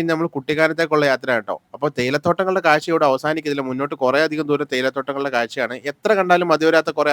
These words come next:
അനുഭവങ്ങളാണ് കേട്ടോ ഇടുക്കി ഭാഗത്ത് നിന്ന് കിട്ടിയത്. പിന്നെ അവിടുത്തെ പ്രത്യേകത, ഏ, പ്രത്യേകത എന്ന് വെച്ചാൽ വല്ലാത്തൊരു കാലാവസ്ഥയും കേട്ടോ. നമുക്ക് വളരെ, ഏ, ഇപ്പോൾ, ഏ, നമ്മുടെ നാട്ടിലൊക്കെ ഭയങ്കരമായ ചൂടാണ് കേട്ടോ.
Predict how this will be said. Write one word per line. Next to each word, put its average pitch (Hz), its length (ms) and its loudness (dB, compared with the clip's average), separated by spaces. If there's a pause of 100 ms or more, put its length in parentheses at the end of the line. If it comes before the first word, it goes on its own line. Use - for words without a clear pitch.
അനുഭവങ്ങളാണ് 135 480 -2
കേട്ടോ 113 160 -6
ഇടുക്കി 123 220 -10 (100)
ഭാഗത്ത് 123 220 0
നിന്ന് 120 120 -10
കിട്ടിയത്. 110 260 -8 (440)
പിന്നെ 175 220 2
അവിടുത്തെ 175 260 4
പ്രത്യേകത, 170 400 2 (240)
ഏ, 135 140 -2
പ്രത്യേകത 156 300 0
എന്ന് 160 120 2
വെച്ചാൽ 156 200 -2
വല്ലാത്തൊരു 147 240 2 (160)
കാലാവസ്ഥയും 127 580 2
കേട്ടോ. 104 140 -4 (140)
നമുക്ക് 139 280 -8 (560)
വളരെ, 156 260 4 (160)
ഏ, - 20 4 (160)
ഇപ്പോൾ, 208 220 4 (200)
ഏ, 165 40 6 (200)
നമ്മുടെ 160 280 0
നാട്ടിലൊക്കെ 151 380 -2 (100)
ഭയങ്കരമായ 165 480 0 (100)
ചൂടാണ് 127 260 2
കേട്ടോ. 110 120 -2